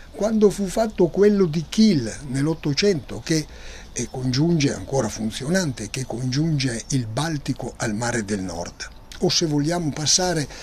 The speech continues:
dai collegamenti artificiali, diciamo, continentali europei più importanti a quelli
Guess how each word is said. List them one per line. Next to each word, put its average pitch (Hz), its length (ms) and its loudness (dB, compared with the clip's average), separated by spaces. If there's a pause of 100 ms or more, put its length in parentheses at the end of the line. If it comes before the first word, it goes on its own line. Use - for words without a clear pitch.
(220)
dai 139 200 2
collegamenti 147 800 2
artificiali, 127 880 -2 (160)
diciamo, 120 680 -2 (220)
continentali 127 800 -2
europei 123 560 -4
più - 160 -12
importanti 123 680 -6 (500)
a 147 120 4
quelli 208 580 4